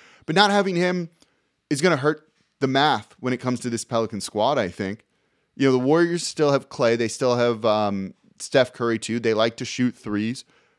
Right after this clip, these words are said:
Poole can do that as well. So you've really got to try and keep up with all of that. And for the Pelicans, y-, you need more three-point shooting. You're gonna need to take 'em and hopefully make 'em, and not having Trey Murphy in there, probably your best three-point shooter this season. Not even probably, he is.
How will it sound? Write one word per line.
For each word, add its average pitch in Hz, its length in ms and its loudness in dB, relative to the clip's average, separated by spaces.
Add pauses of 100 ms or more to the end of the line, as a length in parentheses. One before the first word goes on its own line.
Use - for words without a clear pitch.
(100)
Poole 139 360 2
can 139 180 -4
do 131 140 4
that 123 180 4
as 127 180 2
well. 107 380 -2 (400)
So 143 120 -2
you've 135 360 -2
really 139 420 2
got 127 380 0
to 139 560 0
try 139 300 0
and 135 100 -4
keep - 320 -8
up 196 200 -2
with 98 400 -4 (400)
all 117 220 2
of 107 80 -4
that. 110 220 -2
And 113 240 -4
for 120 100 -8
the 110 60 -8
Pelicans, 123 640 -4 (1300)
y-, 127 160 -10
you 131 100 -4
need 131 240 0
more 139 180 0
three-point 151 520 -4
shooting. 185 340 0
You're 160 100 -8
gonna 147 200 -2
need 151 180 -2
to 147 80 -2
take 156 320 -4
'em 185 180 -2
and 151 140 -2
hopefully 151 460 -2
make 156 280 -2
'em, 135 200 -2
and 127 80 -2
not 131 160 0
having 135 180 -4
Trey 139 220 -4
Murphy 135 400 -4
in 135 100 -2
there, 120 220 -2
probably 123 440 -4
your 117 100 -2
best 113 260 -4
three-point 120 420 -6
shooter 117 320 -2
this 107 220 -4
season. 107 400 -4
Not 120 160 2
even 98 200 -4
probably, 80 460 -6
he 90 220 -6
is. 87 340 0